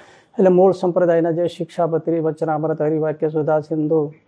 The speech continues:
હરિલીલામૃત, હરિચરિત્રામૃત સાગર, એ વગેરે જે ગ્રંથો છે, ભક્તો ચિંતામણી, એ બધા ગ્રંથો, તેમજ કાવ્યો,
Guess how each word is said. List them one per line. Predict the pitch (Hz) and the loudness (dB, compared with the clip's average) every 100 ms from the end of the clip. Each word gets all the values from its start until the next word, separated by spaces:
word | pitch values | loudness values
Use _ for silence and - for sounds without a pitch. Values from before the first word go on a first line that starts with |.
| _ _ _ _ _ - | _ _ _ _ _ -6
હરિલીલામૃત, | 156 160 160 151 156 156 151 | -2 0 2 2 0 -2 -4
હરિચરિત્રામૃત | 151 151 156 151 151 151 151 147 | -4 -4 -4 -4 -4 -4 -4 -6
સાગર, | - 160 165 185 | -4 -2 0 2
એ | |
વગેરે | 180 175 185 185 | 2 2 2 2
જે | 180 | 0
ગ્રંથો | 170 170 170 180 170 | -2 -2 -2 -2 -2
છે, | 165 | -2
ભક્તો | 156 156 151 | -4 -4 -4
ચિંતામણી, | 156 151 147 156 156 147 | -2 -6 -4 -4 -4 -8
એ | |
બધા | 147 147 170 | -8 -10 -10
ગ્રંથો, | 165 160 151 175 170 _ _ _ _ _ _ _ _ _ _ - | -12 -12 -12 -14 -18 _ _ _ _ _ _ _ _ _ _ -2
તેમજ | 165 170 165 | 0 0 -2
કાવ્યો, | - 156 156 160 151 156 | 0 2 2 0 -2 -6